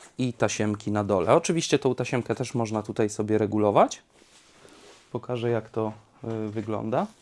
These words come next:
Przekładamy sobie tutaj spód naszego kijka,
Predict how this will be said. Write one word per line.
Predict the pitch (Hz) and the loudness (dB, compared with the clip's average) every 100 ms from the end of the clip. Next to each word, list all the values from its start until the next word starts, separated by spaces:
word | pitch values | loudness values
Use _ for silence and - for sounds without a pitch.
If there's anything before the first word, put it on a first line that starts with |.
| _ _ _ - - | _ _ _ -18 -4
Przekładamy | - 147 117 113 110 104 | -2 2 2 4 2 0
sobie | - 101 98 | -4 -4 -6
tutaj | - - 101 | -4 -2 -2
spód | - - - | -2 -8 -2
naszego | 104 - 98 95 | -2 -2 -4 -4
kijka, | - 156 151 139 | -4 -4 4 4